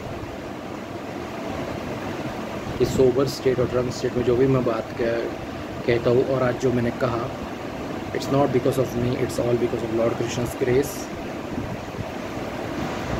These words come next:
मैं तो just एक मीडियम हूँ, वो एक्सरसाइज कर रहा हूँ मैं,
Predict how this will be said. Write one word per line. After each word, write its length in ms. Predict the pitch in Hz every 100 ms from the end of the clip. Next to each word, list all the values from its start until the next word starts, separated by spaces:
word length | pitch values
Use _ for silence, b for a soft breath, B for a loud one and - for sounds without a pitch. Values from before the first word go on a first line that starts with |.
| - - - -
मैं 100 | 117
तो 100 | 120
just 420 | 135 139 - - 135
एक 140 | 131
मीडियम 400 | 117 123 127 135
हूँ, 200 | 135 135 - -
वो 80 | 117
एक्सरसाइज 340 | 113 - 123 -
कर 100 | 127
रहा 160 | 127 131
हूँ 120 | 131
मैं, 180 | 123